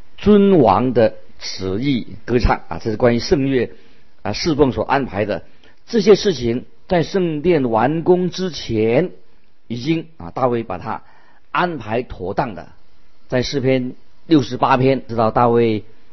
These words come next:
是一个诗人，诗篇六十八篇第七、第八节这样说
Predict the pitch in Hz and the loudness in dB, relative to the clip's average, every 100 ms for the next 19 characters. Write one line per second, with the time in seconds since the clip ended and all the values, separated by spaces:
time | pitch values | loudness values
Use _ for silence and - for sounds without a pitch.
0 | - - - 120 110 - - 165 113 107 | -16 -12 -6 -4 -2 -2 0 4 4 2
1 | - - - 143 131 143 127 113 123 120 | -4 -12 -4 0 2 4 0 2 2 4
2 | 120 123 123 - - - - - - 185 | 2 0 -4 -8 -14 -14 -14 -14 -4 -2
3 | 131 - 151 160 160 131 107 110 113 120 | -2 -4 -4 -2 2 2 2 2 0 2
4 | 135 117 131 127 123 - | 0 0 4 4 4 -2